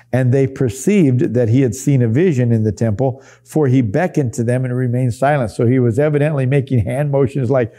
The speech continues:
"This is what happened," but he couldn't explain it to them. Verse twenty-three, "So it was, as soon as the days of his service were completed." In other words, the priest would work a certain amount of time,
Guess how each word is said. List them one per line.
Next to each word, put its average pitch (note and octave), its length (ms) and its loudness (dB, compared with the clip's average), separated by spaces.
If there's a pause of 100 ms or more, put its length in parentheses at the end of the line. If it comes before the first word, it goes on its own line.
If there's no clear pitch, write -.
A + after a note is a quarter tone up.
(360)
"This D3 260 0
is C#3 80 2
what C3+ 200 2
happened," C#3 500 -2
but A#2+ 300 0 (180)
he B2 140 -4
couldn't B2+ 260 0
explain B2+ 460 0
it G2 140 -2
to G#2+ 100 0
them. F#2+ 260 -2 (180)
Verse A2 200 0
twenty-three, A#2+ 560 0 (320)
"So E3+ 340 -2
it E3 120 0
was, A#2+ 440 0 (100)
as A#2 240 -2
soon F3 220 2
as D#3 160 2
the C#3+ 140 0
days C#3 340 2
of B2 80 0
his A#2 240 -2
service C#3 400 0
were A2 140 0
completed." A#2 640 0 (260)
In A#2 100 0
other A#2 160 2
words, A2+ 280 0
the G#2+ 80 -2
priest C#3 400 -2
would A#2 140 2
work B2+ 420 0
a A2+ 140 -2
certain B2+ 340 -4
amount A#2+ 420 -2
of A2 160 -6
time, A#2+ 460 0